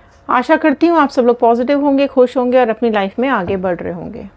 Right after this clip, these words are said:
So मैं शफलिंग स्टार्ट करूँ उससे पहले आप सभी लोगों से एक रिक्वेस्ट है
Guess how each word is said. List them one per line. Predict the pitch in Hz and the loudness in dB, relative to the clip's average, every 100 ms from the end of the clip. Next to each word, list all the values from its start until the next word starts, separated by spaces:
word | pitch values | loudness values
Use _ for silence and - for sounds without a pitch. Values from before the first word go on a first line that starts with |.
| _ _ _ _ _ - - - - - - _ | _ _ _ _ _ -20 -20 -20 -20 -20 -20 _
So | - 262 | -2 2
मैं | 285 | 2
शफलिंग | 302 - 320 330 | 2 0 0 -2
स्टार्ट | 277 233 226 | 0 0 2
करूँ | 262 285 285 | 0 2 0
उससे | - 240 | -2 0
पहले | 233 226 247 | 2 4 4
आप | 233 | 2
सभी | - 247 285 | 0 -2 2
लोगों | 262 254 | 2 2
से | 247 | 2
एक | 240 240 | 0 0
रिक्वेस्ट | 208 202 196 - | -2 -2 -4 -6
है | 254 | -8